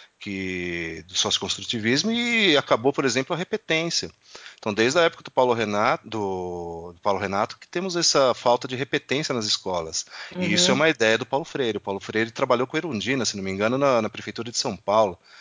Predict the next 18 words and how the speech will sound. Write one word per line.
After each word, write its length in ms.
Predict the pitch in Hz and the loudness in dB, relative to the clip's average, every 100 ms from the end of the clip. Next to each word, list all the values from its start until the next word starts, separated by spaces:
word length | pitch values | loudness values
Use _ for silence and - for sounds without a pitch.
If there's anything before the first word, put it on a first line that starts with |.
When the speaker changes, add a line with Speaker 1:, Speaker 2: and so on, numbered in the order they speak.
| - | -16
Speaker 2:
Meu 200 | 165 180 175 | -4 0 2
Speaker 1:
Então, 480 | 113 139 147 147 117 | 4 4 2 0 -6
Speaker 2:
Deus. 140 | 104 | -8
Speaker 1:
você 240 | 113 131 | -2 2
vê 160 | 110 123 | 4 2
que 100 | - | 4
é 60 | 170 | 2
um 80 | |
negócio 360 | 175 123 127 - | 2 2 0 0
político, 600 | - 180 147 185 - - | -6 -4 -4 -2 -4 -2
né? 260 | 107 131 156 | 0 0 -2
Um 140 | 120 113 | -2 0
engajamento 420 | 110 107 120 - | 0 0 0 -4
político 500 | - 120 139 185 - | -8 -4 -2 -2 -2
associado, 540 | 120 117 110 92 90 | -2 -2 -2 -2 -4
não 120 | 95 110 | -4 -2
é 60 | |
só 540 | - - 120 110 98 | 0 0 2 4 2